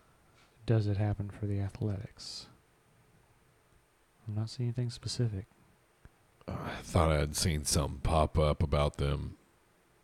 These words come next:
Speaker 2: recently in the news, and maybe
Speaker 1: Oh, I, yeah, I'm not sure.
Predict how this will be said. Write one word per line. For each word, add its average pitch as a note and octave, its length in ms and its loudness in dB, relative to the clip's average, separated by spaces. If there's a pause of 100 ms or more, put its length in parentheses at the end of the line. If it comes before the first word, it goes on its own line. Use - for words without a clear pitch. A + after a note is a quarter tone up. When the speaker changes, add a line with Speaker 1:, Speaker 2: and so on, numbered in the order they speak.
(260)
Speaker 2:
recently D#2 500 2
in D2+ 100 0
the D#2 60 -2
news, D#2 360 4
and D#2+ 100 -2
maybe D2+ 500 2 (1400)
Speaker 1:
Oh, G#2 180 0 (120)
I, A2 140 -6 (460)
yeah, G2+ 180 -4
I'm G2+ 140 -6
not G2+ 120 -4
sure. G#2+ 340 -8